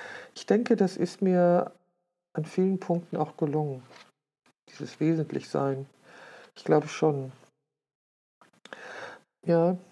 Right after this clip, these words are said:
ich stocke gerade etwas, weil die Seite hundertfünfzig und hunderteinundfünfzig zeigt zwei Frauengesichter. Die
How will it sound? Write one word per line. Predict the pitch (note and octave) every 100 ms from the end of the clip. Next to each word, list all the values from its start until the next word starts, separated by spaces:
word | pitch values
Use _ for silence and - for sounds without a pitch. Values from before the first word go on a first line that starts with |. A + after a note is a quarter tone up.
| _
ich | - - - - _ -
stocke | - - E3+ G#3
gerade | F3 E3 F#3
etwas, | F3+ - F#3+ -
weil | E3+ E3+ F3
die | F3+ D#3+ D#3+
Seite | D3+ D#3+ F3
hundertfünfzig | E3+ D#3 - A3+ - F#3+
und | F3+
hunderteinundfünfzig | E3 D#3 C#3+ E3 G#3 - G3 - F#3+ - - - - -
zeigt | - D#3+ D#3+
zwei | - D3+
Frauengesichter. | - E3+ A3+ F3 D3+ D#3+ - F#3 F#3+ F#3+ - - - -
Die | E3+ E3 D#3+ E3